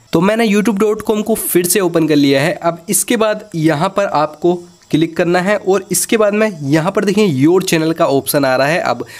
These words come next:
पहले यहाँ पर क्रिएट ए चैनल का ऑप्शन आ रहा था। यदि आपका अभी भी क्रिएट ए चैनल का ऑप्शन आ रहा है तो आपको simply sign out करने के बाद में फिर से साइन इन करना है। तो यहाँ पर योर चैनल का ऑप्शन आ जाएगा।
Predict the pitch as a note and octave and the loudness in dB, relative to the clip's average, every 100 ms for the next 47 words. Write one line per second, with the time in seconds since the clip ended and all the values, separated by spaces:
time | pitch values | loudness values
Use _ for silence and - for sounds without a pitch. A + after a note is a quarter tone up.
0 | - D#3 F3 G#3 G3+ G3+ G#3+ E3+ E3 F3 | -6 -2 0 2 2 0 -2 0 0 2
1 | F3+ E3 D#3 D#3+ D#3+ C#3+ - C#3+ B2 B2 | -2 0 -2 0 0 0 -2 0 0 0
2 | C#3+ D3+ - - - - F#3 D4 - G#3+ | -2 -6 -16 -20 -6 -2 0 0 0 -4
3 | - - - D#3 F3+ A#3+ A#3+ E3+ E3+ F#3+ | -4 -4 -2 0 0 0 -2 0 0 0
4 | G#3+ F#3+ F#3+ F#3+ F3 D#3+ D#3+ C#3+ C3 C#3+ | 0 0 0 0 0 0 -2 0 0 0
5 | F3+ G#3 G3+ A#3 A3 - G3 G3+ A3+ - | 0 0 0 -4 -2 0 0 2 0 -2
6 | - E3 F3 G#3 A3+ A3+ E3+ D3+ D3+ D#3 | -2 -2 0 0 0 0 -2 0 0 0
7 | C3+ C#3 G3 A3 - - - G3 A#3+ A3+ | 0 0 -2 -6 -18 -10 -4 -2 -2 -2
8 | E3 D3+ D#3 C#3 B2+ C3+ F#3+ G#3+ C#3+ E3+ | -2 0 0 -2 -2 0 -2 -2 0 0
9 | A#3+ B3 A#3+ E3 F3+ A3 G#3+ G3 F#3 F#3+ | 0 -2 -2 0 2 0 0 0 0 0
10 | G3 D#3 - G#3+ A#3 C3 C3+ B2+ A#2 A2+ | 0 -2 -4 -6 -4 -4 -2 0 0 -2